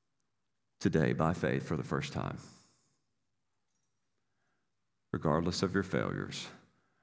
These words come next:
regardless of your past. Enter in, follow him. And if that seems so strange and so weird to you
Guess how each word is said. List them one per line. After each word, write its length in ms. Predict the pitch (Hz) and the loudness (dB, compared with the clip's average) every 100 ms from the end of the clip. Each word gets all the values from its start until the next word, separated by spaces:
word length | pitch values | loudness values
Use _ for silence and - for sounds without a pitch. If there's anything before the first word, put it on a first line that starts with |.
| - | -2
regardless 540 | - 58 52 62 69 | 0 2 2 0 -2
of 120 | 80 80 | -2 -2
your 80 | |
past. 600 | - - 50 - - - - _ _ _ _ _ _ _ _ _ _ _ _ _ _ _ _ _ _ _ _ - | -2 -2 -2 -4 -8 -14 -18 _ _ _ _ _ _ _ _ _ _ _ _ _ _ _ _ _ _ _ _ 0
Enter 320 | 87 - 95 | 0 2 0
in, 440 | - 71 - - - - - _ _ _ | 0 -2 -2 -4 -8 -14 -20 _ _ _
follow 420 | - - 69 71 | -4 0 2 0
him. 300 | - - 58 65 - - _ _ _ _ _ _ _ _ _ _ _ _ _ _ _ _ _ _ _ _ _ _ | -2 -4 -6 -8 -14 -20 _ _ _ _ _ _ _ _ _ _ _ _ _ _ _ _ _ _ _ _ _ _
And 80 | - | -4
if 100 | 78 | 4
that 160 | 101 - | 4 4
seems 360 | - 117 104 | 6 6 4
so 220 | - 107 107 | 4 4 4
strange 560 | - 120 101 90 80 | 2 4 4 4 0
and 100 | - | -2
so 220 | - 95 | 0 2
weird 320 | 92 90 95 92 | 4 2 2 0
to 100 | 104 | 0
you 280 | 110 113 | 2 0